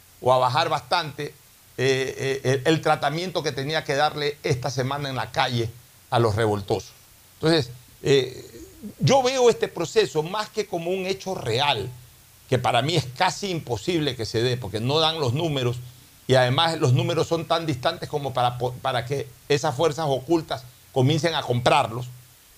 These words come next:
Yo veo más que esto puede servir como un blindaje para contribuir a que estas acciones de desorden que se estén dando en las calles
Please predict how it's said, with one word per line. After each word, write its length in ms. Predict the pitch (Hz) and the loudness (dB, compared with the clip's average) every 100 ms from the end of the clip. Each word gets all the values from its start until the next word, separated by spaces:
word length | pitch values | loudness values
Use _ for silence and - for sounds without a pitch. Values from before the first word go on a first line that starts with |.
| - | -2
Yo 200 | 165 240 | 2 4
veo 180 | 247 | 4
más 200 | 226 220 | 4 0
que 100 | - | -2
esto 160 | 208 196 | -6 -6
puede 280 | 160 208 202 | -2 0 0
servir 360 | 180 165 196 | 0 -2 -4
como 240 | 170 170 180 | -2 0 0
un 160 | 202 | 0
blindaje 720 | 165 185 160 160 208 190 190 - - - _ - _ _ | -2 0 0 2 4 2 0 -6 -18 -20 _ -20 _ _
para 380 | - 156 151 147 - - _ - - - - - - - - - - - - - - | 2 4 4 0 -6 -20 _ -20 -20 -20 -20 -20 -20 -20 -20 -20 -20 -20 -20 -20 -8
contribuir 840 | - 208 165 220 214 214 262 349 180 - _ _ - | 2 4 4 0 2 2 4 2 0 -12 _ _ -10
a 160 | 202 202 | 0 0
que 400 | 165 196 190 185 - - | 2 2 2 0 -12 0
estas 380 | 214 214 220 190 | 2 2 -4 -4
acciones 500 | 185 - 233 233 196 | -6 0 2 2 2
de 140 | 196 | 2
desorden 540 | 175 165 220 220 196 | 2 0 2 2 -2
que 80 | 170 | -8
se 80 | 156 | -10
estén 240 | 156 196 | -10 -8
dando 220 | 196 202 196 | -6 -4 -6
en 60 | |
las 120 | 175 | -6
calles 300 | 180 202 190 | -2 -2 -2